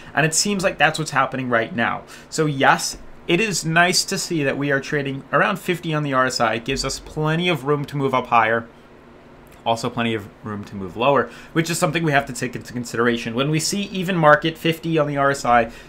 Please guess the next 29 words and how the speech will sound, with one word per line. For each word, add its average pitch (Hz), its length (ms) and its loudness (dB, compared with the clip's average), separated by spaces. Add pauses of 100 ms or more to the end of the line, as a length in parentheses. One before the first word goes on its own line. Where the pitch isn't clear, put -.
(120)
usually 180 380 0
tells 160 300 0
us 151 100 -4
we 151 80 -4
gotta 143 160 8
look 139 380 0 (120)
elsewhere 135 520 2
for 123 360 0
information 127 600 -4
as 117 260 4
to 117 100 -14
what, 120 300 0 (160)
uh, 127 260 4
where 135 260 6
the 127 120 -2
market 123 380 -2
could 120 200 -6
potentially - 440 -8
lead 139 240 -4
to. 98 240 -6 (260)
So 147 260 0 (140)
that 135 240 2
brings 151 240 0
us 151 240 -4
on 127 200 0
to 131 100 -8
Bitcoin, 131 580 -2
because 120 300 -6
Litecoin 143 480 -2